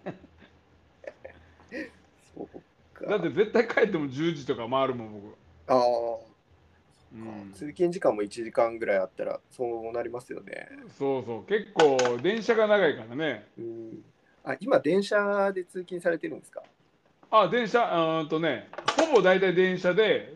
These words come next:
Speaker 2: スケート行く時は車で来てるって感じ。
Speaker 1: あ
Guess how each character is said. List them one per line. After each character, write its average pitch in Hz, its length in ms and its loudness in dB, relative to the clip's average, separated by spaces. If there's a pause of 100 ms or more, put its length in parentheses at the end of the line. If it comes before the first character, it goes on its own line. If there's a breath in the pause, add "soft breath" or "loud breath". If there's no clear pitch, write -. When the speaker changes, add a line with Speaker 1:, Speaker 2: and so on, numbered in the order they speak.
Speaker 2:
ス - 80 -20
ケ 269 160 0
ー 269 60 -6
ト 277 120 -2
行 247 100 -4
く 254 80 -4
時 165 800 0 (760)
は 202 200 2
車 185 380 0
で 156 120 0
来 - 100 -14
て 147 100 0
る 139 120 0
っ 131 40 -10
て 123 60 -10
感 107 200 -10
じ。 107 140 -18 (260)
Speaker 1:
あ 151 460 -4